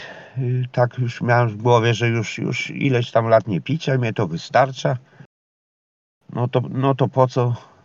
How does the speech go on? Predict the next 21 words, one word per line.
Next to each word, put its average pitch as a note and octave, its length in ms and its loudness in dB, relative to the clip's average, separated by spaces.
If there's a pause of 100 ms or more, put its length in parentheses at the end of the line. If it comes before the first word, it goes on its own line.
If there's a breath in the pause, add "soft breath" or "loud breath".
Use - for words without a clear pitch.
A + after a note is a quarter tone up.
(280)
no G#2 200 -8
to G#2+ 140 -6
po A#2+ 180 -2
co A2+ 140 -8
jeszcze G#2+ 360 -4
tam G2+ 180 -6
pewne G#2 340 -4
rzeczy G2 320 -6
dłubać, F#2+ 440 -4
prawda? F2+ 460 -4 (1300)
U G#2+ 60 -10
nas G#2+ 220 -8
tam G#2 180 -2
na G2+ 100 2
grupach F#2+ 380 -2
tam G2+ 200 0
wiele G2+ 240 2
się G#2+ 160 0
nie A#2 120 4
mówi B2 360 6
o, E2+ 200 4